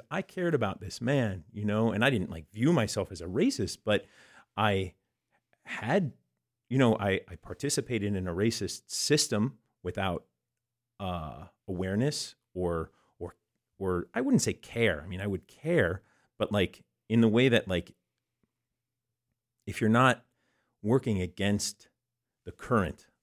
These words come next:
of racism and oppression, not just, like, racism, but sexism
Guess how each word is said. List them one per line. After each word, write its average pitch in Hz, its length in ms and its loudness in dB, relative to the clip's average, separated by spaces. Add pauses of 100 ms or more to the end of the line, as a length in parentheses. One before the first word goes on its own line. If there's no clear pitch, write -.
of 95 120 -16
racism 90 640 -2 (480)
and 78 440 -6 (380)
oppression, 87 640 -6 (180)
not 143 220 -4
just, - 320 -8
like, 78 160 -16
racism, 90 400 -10
but 92 100 -10
sexism 92 680 -4